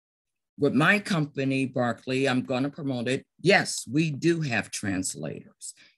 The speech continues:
Yes, we do do this. Yes, we do have a diverse, um, staff. The whole point is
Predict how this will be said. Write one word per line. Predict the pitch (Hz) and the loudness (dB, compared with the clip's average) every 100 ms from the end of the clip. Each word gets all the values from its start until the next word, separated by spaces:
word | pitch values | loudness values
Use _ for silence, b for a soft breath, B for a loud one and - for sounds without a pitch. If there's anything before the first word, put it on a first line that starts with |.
| - | -4
Yes, | 131 170 104 - | 2 2 2 -2
we | 120 139 175 | -2 2 2
do | 143 104 147 175 165 | 0 -2 2 4 2
do | - 113 85 | -2 -4 -4
this. | - - - - - b b b | -6 -10 -12 -18 -18 b b b
Yes, | 127 156 160 - | 0 2 2 0
we | 123 147 | 2 2
do | 139 170 | 2 0
have | 170 139 | 0 0
a | 131 | -2
diverse, | 127 117 110 107 135 143 135 127 - - b _ _ _ - | -2 -4 -4 -2 4 6 4 0 -4 -12 b _ _ _ -2
um, | 127 123 123 120 117 110 113 - - - _ - | 0 0 0 0 -2 -2 -6 -10 -14 -20 _ -8
staff. | - - 170 - - - _ _ _ _ _ | -6 0 0 0 -4 -14 _ _ _ _ _
The | - 135 | 0 0
whole | - 165 196 220 - - | 0 0 2 2 -4 -4
point | 170 180 165 - | 0 0 -2 -4
is | 123 117 117 107 | -2 0 0 -2